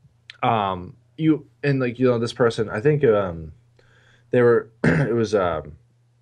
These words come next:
our former co-host, Rick, who actually doesn't even watch the show, but, uh, he was like, "You almost have to separate it and pretend that there is no comic or there is no T V show." And I was like, "You know, if I look at it that way, it's, it's almost a hundred times better,"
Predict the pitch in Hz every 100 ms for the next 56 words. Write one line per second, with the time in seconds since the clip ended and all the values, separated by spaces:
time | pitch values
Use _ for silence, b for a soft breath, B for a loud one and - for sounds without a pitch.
0 | _ _ _ _ _ _ - 113 117 117
1 | 101 98 127 113 92 101 120 113 - _
2 | b b b b 120 113 107 107 104 101
3 | 87 117 - 87 87 87 113 _ b b
4 | b - 92 87 87 101 95 90 87 104
5 | 110 107 101 104 98 95 87 - 117 104
6 | 98 92 87 90 92 101 92 90 80 90
7 | 104 104 95 - 90 90 87 87 87 95
8 | 104 101 82 - 82 71 - 50 50 -
9 | _ b b b b - 95 92 90 90
10 | 85 110 113 113 104 98 107 110 101 92
11 | 90 90 92 107 113 - _ _ _ -
12 | 98 - 98 98 98 95 92 87 90 87
13 | - 90 85 85 85 - -